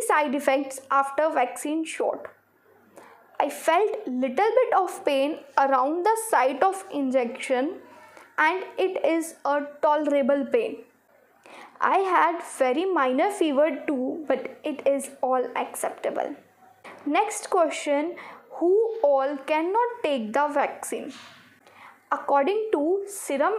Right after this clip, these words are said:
Institute of India, the persons who cannot take Covishield vaccine are pregnant and lactating women,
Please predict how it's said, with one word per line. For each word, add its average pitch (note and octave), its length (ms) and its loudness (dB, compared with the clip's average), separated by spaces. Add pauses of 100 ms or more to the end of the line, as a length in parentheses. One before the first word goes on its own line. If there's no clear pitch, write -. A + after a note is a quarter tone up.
Institute D4+ 760 -2
of C#4 320 0
India, B3+ 480 0 (640)
the D4+ 140 0
persons D4+ 640 0 (220)
who G4+ 260 2
cannot D4+ 560 0
take C4+ 320 0 (480)
Covishield D4 880 2
vaccine C4 580 0 (140)
are A3+ 260 2 (1120)
pregnant D4+ 560 2 (100)
and C4 200 2
lactating C#4 640 0
women, E4 340 2